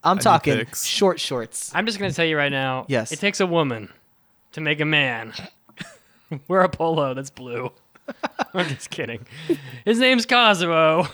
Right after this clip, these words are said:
Speaker 1: Howdy, y'all. It's good to be here.
Speaker 3: And you're gonna be hearing more about that
Speaker 1: Boy,
Speaker 3: later.
Speaker 1: I tell you what.
Speaker 3: And I won't pick on you, I promise.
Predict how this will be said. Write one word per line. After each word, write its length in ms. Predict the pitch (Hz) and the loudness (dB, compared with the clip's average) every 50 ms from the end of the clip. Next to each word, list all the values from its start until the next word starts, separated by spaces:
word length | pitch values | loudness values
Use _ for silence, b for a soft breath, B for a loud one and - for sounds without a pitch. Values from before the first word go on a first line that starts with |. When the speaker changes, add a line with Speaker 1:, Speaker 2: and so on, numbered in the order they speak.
| - | -8
Speaker 1:
Howdy, 340 | - - 226 247 277 240 185 151 | -2 2 4 6 6 6 4 2
y'all. 480 | 120 127 139 156 180 196 208 214 214 | 2 2 4 6 6 6 6 4 4
It's 240 | 196 151 139 - - | 0 -2 -4 -4 -4
good 220 | - 214 247 247 254 | 0 0 0 0 -2
to 40 | 233 | -8
be 220 | 185 175 196 180 | -8 -6 -6 -4
here. 140 | 143 156 139 | -4 -2 -2
Speaker 3:
And 100 | 135 180 | 0 0
you're 80 | 208 214 | 2 2
gonna 140 | 214 196 | 2 2
be 80 | 180 180 | 2 2
hearing 180 | 180 185 175 170 | 2 2 2 2
more 140 | 165 165 | 2 2
about 220 | 156 147 151 147 143 | 2 2 2 4 6
that 80 | 190 | 6
Speaker 1:
Boy, 80 | 233 247 | 8 8
Speaker 3:
later. 240 | 240 240 226 220 131 | 8 6 6 4 2
Speaker 1:
I 20 | |
tell 240 | 131 - 190 190 190 | 0 -2 -2 -2 -2
you 160 | 190 196 190 | -2 -2 -2
what. 300 | 160 135 120 107 - - _ _ - | -2 -2 -2 -2 -6 -10 _ _ -14
Speaker 3:
And 120 | - 170 | -8 -4
I 80 | 165 170 | -2 -2
won't 180 | 175 202 202 - | 0 -2 -2 0
pick 180 | - 180 156 | 0 -2 0
on 160 | 160 135 127 | -2 -4 -4
you, 120 | 123 120 113 | -4 -4 -6
I 60 | 110 | -6
promise. 360 | - 113 107 82 67 - - | -8 -8 -10 -12 -12 -18 -20